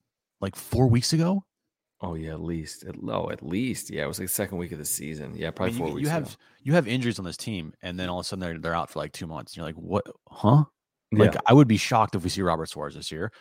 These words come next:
Speaker 1: I'd be shocked if we see Drew Pomeranz this year. Who the hell knows when Luis Campusano's coming back? And then when he does come back,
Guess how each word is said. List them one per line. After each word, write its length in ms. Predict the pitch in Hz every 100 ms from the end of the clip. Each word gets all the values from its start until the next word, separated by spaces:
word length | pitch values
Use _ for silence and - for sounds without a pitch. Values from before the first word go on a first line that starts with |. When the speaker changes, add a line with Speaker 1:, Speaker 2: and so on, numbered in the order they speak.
| -
Speaker 1:
I'd 80 | 95
be 60 |
shocked 340 | 85 98 98 -
if 80 |
we 80 | 101
see 140 | 101 104
Drew 180 | 95
Pomeranz 480 | 101 82 78 64 73
this 160 | 71 -
year. 240 | 78 110 - - - _
Who 100 | 123
the 80 | 117
hell 160 | 107 117
knows 340 | 90 98 117
when 140 | 95
Luis 180 | 90 90
Campusano's 520 | - 90 - 87 92
coming 180 | - 80
back? 240 | 69 78 -
And 80 | 107
then 80 | 101
when 120 | 107
he 100 | 117
does 180 | 110 107
come 180 | - 87
back, 380 | 107 104 98